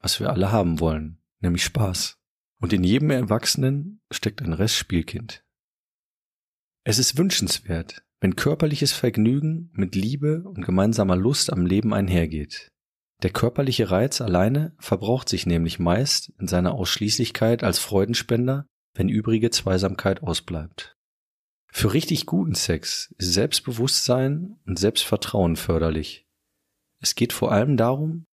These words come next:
der Angebeteten oder dem Angebeteten Genuss zu bereiten und Fürsorge entgegenzubringen. An dieser Stelle ist nochmal zu betonen, wenn du deiner Partnerin dabei hilfst, ihren Geist und Körper zu entspannen,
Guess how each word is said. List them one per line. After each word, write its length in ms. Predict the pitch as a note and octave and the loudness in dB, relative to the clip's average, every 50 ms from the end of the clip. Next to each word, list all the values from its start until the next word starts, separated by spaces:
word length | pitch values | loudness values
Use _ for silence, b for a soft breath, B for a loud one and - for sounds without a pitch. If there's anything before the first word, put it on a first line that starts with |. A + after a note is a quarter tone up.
| _ _ _ _ _ _ _ | _ _ _ _ _ _ _
der 120 | - - - | -2 -2 0
Angebeteten 760 | G#2+ A2+ C3 C#3 B2+ A#2 B2 B2+ B2+ - C3+ C3 C#3 G#2 D#3+ | 2 2 2 2 2 4 2 2 2 -2 -6 -4 -4 -4 -4
oder 200 | - G2 F2+ F2 | -2 0 0 0
dem 260 | E2 G2 G#2 A#2+ A#2+ | 2 2 2 2 4
Angebeteten 800 | A2 A2 A#2 A#2 A2+ G#2+ A2 A2 G#2+ A#2+ A2 - A2+ G#2 A2 A2 - _ _ _ _ - | 2 2 4 4 4 4 4 2 4 2 0 0 0 -2 -4 -4 -8 _ _ _ _ -2
Genuss 320 | - G2 A2 C#3 - - | 2 4 4 4 4 2
zu 140 | - - B2+ | -2 0 0
bereiten 680 | B2+ A2+ A#2+ B2 B2+ C3 E3 E3 C#3 C#3 D3 D3 - _ | 0 2 2 2 2 0 0 -2 -2 -2 -4 -6 -10 _
und 120 | - G2+ | -4 -4
Fürsorge 540 | - - - A2+ A#2 A#2 A#2 A#2 A#2 A2+ A2+ | -2 2 2 2 4 4 4 4 4 2 0
entgegenzubringen. 840 | A2+ A2+ G2+ G2+ F2 D#2 D2+ - - - D#2+ C#2+ C#2+ C#2 C#2 C#2+ D2 _ _ _ _ _ _ _ _ _ _ _ _ _ _ _ _ _ _ _ _ _ | -2 0 2 2 0 0 -2 -4 -6 -6 -8 -8 -8 -10 -10 -14 -18 _ _ _ _ _ _ _ _ _ _ _ _ _ _ _ _ _ _ _ _ _
An 160 | - A2 F#2+ G2 | -2 0 0 2
dieser 340 | A#2+ D#3 E3+ E3+ F3 E3+ | 0 0 2 4 4 4
Stelle 380 | D3 - - D#3 C3+ A2 F#2 F2 | 2 2 2 2 2 4 2 2
ist 180 | F#2 F#2 - - | 2 0 0 0
nochmal 280 | G#2+ - - A2 G#2+ | -2 0 2 0 0
zu 140 | - - - | 0 -4 -2
betonen, 720 | G#2 G#2 - - - C3 G#2 F2 D#2+ D2+ D#2 D#2 D#2+ E2 _ _ _ | -2 0 0 0 -2 0 0 0 -2 -4 -8 -12 -16 -20 _ _ _
wenn 140 | - G2 G2+ | 0 2 4
du 80 | G#2 G2+ | 4 4
deiner 240 | G2+ F#2+ F#2 F#2+ F#2 | 4 4 4 2 0
Partnerin 560 | - - - C#3 D3 D#3+ D3+ F#2+ E2+ F2+ F2 | 0 -4 -4 -4 -2 -2 -2 0 2 2 2
dabei 280 | F2 E2+ D#2 F2 F2 E2 | 2 2 2 2 0 2
hilfst, 600 | E2+ B2+ C3 G#2+ D#2+ - - - - - - - _ _ | 2 2 2 2 0 -2 -6 -8 -8 -10 -10 -18 _ _
ihren 240 | - G#2 E2+ F2+ F2+ | -4 -2 0 0 2
Geist 460 | - F#2 G2+ B2+ D#3+ E3+ - - - | 2 2 2 2 0 0 -2 -2 -2
und 140 | - A#2 - | -2 -4 -2
Körper 320 | - A#2+ C3 C#3+ - C3+ | 0 -2 -2 0 -2 -2
zu 160 | - - - | -2 0 0
entspannen, 720 | C3 A#2 A#2+ - - - G#2 F2 E2 D#2 D2 C#2 C#2+ D2 | 0 0 0 -4 -2 0 0 0 0 -2 -4 -8 -12 -16